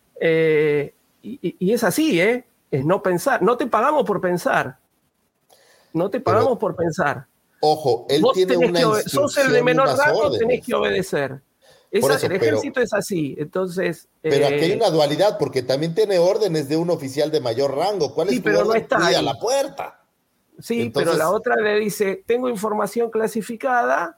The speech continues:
Speaker 1: y soy un oficial superior". Y el tipo no sabe decidir, no puede decidir, por eso está ahí.
Speaker 2: Pero para
Speaker 1: Son,
Speaker 2: eso, prof,
Speaker 1: son
Speaker 2: para eso hay
Speaker 1: caballos de tiro.
Speaker 2: procesos. O sea, el, el,
Speaker 1: Son caballos
Speaker 2: lo-,
Speaker 1: de tiro.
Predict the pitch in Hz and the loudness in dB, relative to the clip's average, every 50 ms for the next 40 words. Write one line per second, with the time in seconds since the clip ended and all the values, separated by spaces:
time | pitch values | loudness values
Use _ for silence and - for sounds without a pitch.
0 | _ _ 190 185 - - 220 226 220 220 220 180 196 - 180 165 175 185 175 - | _ _ -8 -6 -2 -2 -2 0 0 -2 -2 -2 -4 -6 -8 -6 -6 -8 -4 -4
1 | 196 208 196 - - 190 - 208 196 185 185 170 156 151 151 160 170 - _ 175 | -4 -4 -2 -4 -6 -6 -4 -4 -2 -2 0 0 0 -2 -4 -6 -10 -12 _ -4
2 | 202 208 202 302 294 - 285 262 277 285 - - 311 320 311 285 254 240 202 - | -4 -2 -2 -4 -2 -2 -2 0 0 -2 -2 -2 -2 -2 -2 0 -2 -2 -2 -2
3 | 220 208 220 214 196 165 - _ _ _ _ 175 226 226 226 - 277 294 302 277 | -4 -6 -4 -4 -4 -6 -8 _ _ _ _ -2 -2 -2 -2 -4 -4 -2 0 0
4 | 269 254 220 - - 240 254 247 214 - - 190 196 226 254 233 - 247 226 - | 0 0 -2 -2 -2 -2 -2 -2 -4 -4 -6 -4 -2 -2 -4 -2 -2 -4 -4 -2
5 | - 226 220 233 214 185 - _ _ _ _ _ _ _ _ _ _ _ _ _ | -2 -2 -2 -2 -4 -4 -8 _ _ _ _ _ _ _ _ _ _ _ _ _
6 | _ _ _ _ - 127 127 131 120 - 135 135 135 135 139 - - - 190 170 | _ _ _ _ -2 0 0 0 0 0 0 0 2 2 2 0 0 -2 -4 -4
7 | - 180 - - 262 277 277 269 262 254 131 131 135 143 156 165 165 - 226 240 | -2 -2 0 4 4 4 2 2 0 0 0 0 2 0 0 0 0 0 2 2
8 | 262 277 - - 269 - 156 147 135 269 254 - 175 180 175 160 127 101 95 - | 2 0 0 0 0 2 2 2 2 0 0 0 2 2 2 0 0 -2 -4 -8
9 | - - _ _ - 120 117 151 143 139 143 139 139 135 135 139 131 135 131 - | -14 -20 _ _ -6 -4 0 0 0 0 0 -2 -4 -2 -2 -2 -2 -2 -2 -4
10 | - - - 214 - 247 240 - 254 240 208 208 196 214 196 175 165 160 147 139 | -4 -2 0 0 0 0 0 0 0 0 0 -2 -2 -2 -4 -4 -4 -4 -6 -8